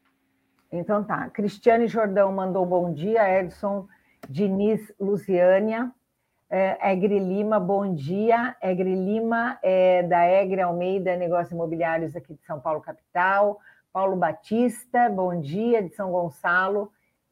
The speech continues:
Rio de Janeiro. O pessoal não tá mandando pergunta, mas só bom dia mesmo. Edson Diniz, bom dia. Prospectativo,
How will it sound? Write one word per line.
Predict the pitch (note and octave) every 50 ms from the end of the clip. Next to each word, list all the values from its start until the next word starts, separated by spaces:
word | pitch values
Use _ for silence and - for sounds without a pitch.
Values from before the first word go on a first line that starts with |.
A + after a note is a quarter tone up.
| _ _ _ _ _ _
Rio | G3+ G#3 G3
de | F3+ D#3+
Janeiro. | C#3+ B2+ G3 G3+ G3 G3 F#3 F#3 F#3+ G3+ G#3+ A#3 A#3+ B3 A3+ B3+ C4 D4 D4
O | - _ _ _ _
pessoal | - G3+ - C4 C4
não | B3+ C4 B3
tá | C4 B3
mandando | A#3 A#3 A3+ A#3 A#3 A3+ A3
pergunta, | A3 A#3 G#3+ G3 F3+ F#3 G#3+ A3 A#3 A#3+ A3 B3+
mas | G3 F#3 F#3 F#3 F#3+ G3 G3 F#3+ - - - _ _ _ _ _ _ _
só | _ - G#3
bom | G3+ G3+ A3+ A3+ A3
dia | G3 E3 G#3 G3+
mesmo. | G3+ F#3 E3 E3 D3 C3 E3 F3+
Edson | F#3 F#3 - - F#3+ F#3 F3+
Diniz, | E3 G3 G3 G3 G#3 A3 A#3 A#3 A3 F3+
bom | F3+ F3+ E3+ E3+ E3+
dia. | D#3 D#3+ G#3+ A#3+ A#3 A3 A3
Prospectativo, | A3 G#3+ G3 G3 F#3+ - - G3+ F#3 - - - F3 E3+ E3+ - - G#3 A3 F#3+ G3 G#3+ G#3+